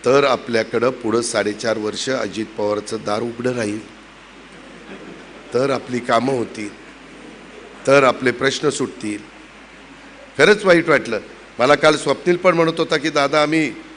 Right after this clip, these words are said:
मागं राहिलो होतो, ती म-, ब वर्गाची पेटी फुटली तेव्हा." हां,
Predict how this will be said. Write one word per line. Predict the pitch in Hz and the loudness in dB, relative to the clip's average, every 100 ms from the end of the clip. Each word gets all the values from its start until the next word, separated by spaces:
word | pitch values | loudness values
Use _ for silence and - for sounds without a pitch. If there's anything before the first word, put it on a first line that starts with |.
| - - | -20 -12
मागं | 117 120 135 160 | -2 0 4 6
राहिलो | 160 160 156 | 6 6 4
होतो, | 151 147 104 - - - - - - | 2 0 -4 -6 -18 -20 -20 -16 -6
ती | 127 | -4
म-, | 120 107 107 | -2 -4 0
ब | |
वर्गाची | 143 139 127 131 131 | 2 2 2 -2 -2
पेटी | 135 123 117 | -2 -2 -2
फुटली | 113 - 98 | -6 -8 -8
तेव्हा." | 92 82 - - - - - - 110 | -6 -8 -10 -20 -20 -20 -20 -8 2
हां, | 131 | 4